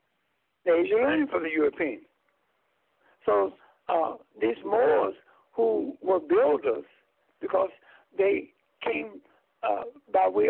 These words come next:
of their ancestors being builders, the ancient Egyptians. You see? And you look back at the world's first Christian church, the Hagia Sophia, and the, the picture of the Hagia Sophia is on my front cover of my book, The Historical Origin of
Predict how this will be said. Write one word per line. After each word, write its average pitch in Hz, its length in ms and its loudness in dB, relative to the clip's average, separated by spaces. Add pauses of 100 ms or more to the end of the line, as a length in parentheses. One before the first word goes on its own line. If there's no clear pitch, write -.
of 190 80 -6
their 202 180 0
ancestors 196 600 -2
being 170 320 -4
builders, 170 380 0
the 175 60 2
ancient 151 300 -6
Egyptians. - 580 -6 (1000)
You 143 180 -12
see? 240 240 -2 (280)
And 185 120 -4
you 196 100 -2
look - 340 -2
back 208 260 0
at - 80 -2
the - 80 -6
world's - 340 -4
first - 220 -2
Christian - 320 -6
church, 190 220 0
the 165 80 0
Hagia 175 420 0
Sophia, - 460 0 (440)
and 151 160 -6
the, 156 220 0 (380)
the 156 80 -6
picture - 400 -2
of 240 140 0
the 175 100 0
Hagia 196 380 0
Sophia - 360 0
is 339 80 -4
on - 160 -2
my 165 160 0 (720)
front 254 260 -2
cover - 380 -2 (140)
of 160 140 -4
my 170 220 -2
book, - 400 -4
The 156 100 0
Historical 175 440 -2
Origin 156 420 -2 (480)
of 156 140 2